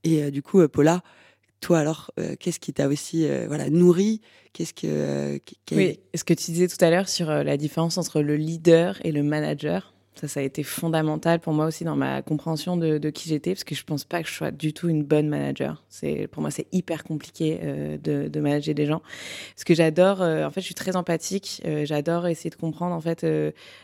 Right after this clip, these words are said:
Speaker 2: les intentions des personnes, leurs motivations et les aider à s'aligner avec leur mission de vie, justement. Mais après, dans le boulot, euh, je suis un petit bélier, euh,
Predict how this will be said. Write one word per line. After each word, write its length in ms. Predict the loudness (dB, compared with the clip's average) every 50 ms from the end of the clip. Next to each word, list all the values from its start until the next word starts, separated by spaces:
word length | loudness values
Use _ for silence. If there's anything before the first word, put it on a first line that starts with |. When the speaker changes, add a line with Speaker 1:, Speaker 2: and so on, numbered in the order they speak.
| _
Speaker 2:
les 180 | 0 2 4 4
intentions 360 | 4 2 2 -2 -4 -2 0
des 100 | 0 2
personnes, 640 | 2 0 -2 -2 0 2 2 4 4 2 2 2 0
leurs 140 | 0 0 0
motivations 680 | 0 0 0 0 0 0 0 -2 -2 -4 -2 -2 -2
et 80 | 0 0
les 240 | 0 0 2 0
aider 160 | 0 0 0 0
à 120 | -2 -2
s'aligner 460 | -4 -6 -6 -6 -4 -4 -2 -2 -2
avec 300 | -2 -2 -4 -6 -8 -6
leur 100 | -6 -4
mission 280 | -4 -4 -4 -6 -6 -6
de 80 | -4
vie, 120 | -2 -2 -2
justement. 440 | -4 -4 -4 -2 -2 -2 -2 -4 -8 -12 -16 -18 -16 -16 -18 -18 -6 _
Mais 80 | 2 2
après, 260 | 2 2 2 0 0
dans 140 | 2 2 2
le 80 | 0
boulot, 400 | 0 0 0 2 2 4 4 2 0 0
euh, 240 | -2 -2 -2 -2 -4
je 100 | -4 -6
suis 100 | -6 -4
un 120 | -4 -4
petit 160 | -4 -4 2
bélier, 520 | 4 6 6 6 4 2 2 2 2 -2 -4 -8 -8 -6
euh, 640 | -4 -2 -2 0 0 -2 -2 -2 -2 -4 -4 -6